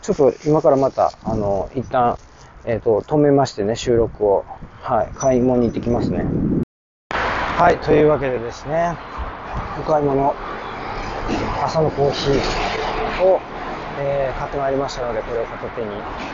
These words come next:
そして片方は犬の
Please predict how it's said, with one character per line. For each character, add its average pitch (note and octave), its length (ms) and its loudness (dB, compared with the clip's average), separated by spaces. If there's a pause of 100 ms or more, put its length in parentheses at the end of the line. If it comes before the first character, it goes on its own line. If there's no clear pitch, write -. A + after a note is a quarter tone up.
(380)
そ F3 140 -4
し - 100 -2
て E3+ 240 4 (220)
片 E3 180 -6
方 C3+ 240 4
は A2 160 4 (380)
犬 E3 200 4
の D#3+ 180 2